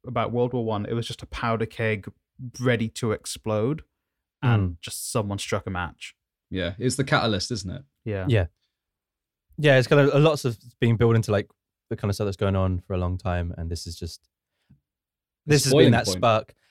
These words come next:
Speaker 2: And it's, yeah, it's the boiling point. And I think with all that's kind of led up to this, plus the cur-, the world's current situation,
Speaker 1: Yeah.
Speaker 3: Mm.
Speaker 2: tempers have been very high, and this is just kind of been that catalyst that's, I mean, and I think quite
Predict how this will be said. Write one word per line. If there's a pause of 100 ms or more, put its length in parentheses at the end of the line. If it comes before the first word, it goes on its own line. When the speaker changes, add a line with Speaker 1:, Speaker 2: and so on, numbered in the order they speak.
Speaker 2:
And
it's,
yeah,
it's
the
boiling
point.
And
I
think (640)
with
all
that's
kind
of
led
up
to
this, (160)
plus
the
cur-,
the
world's
current
situation,
Speaker 1:
Yeah. (240)
Speaker 3:
Mm.
Speaker 2:
tempers
have
been
very
high,
and
this
is
just
kind
of (420)
been
that
catalyst
that's, (360)
I
mean, (240)
and
I
think (1000)
quite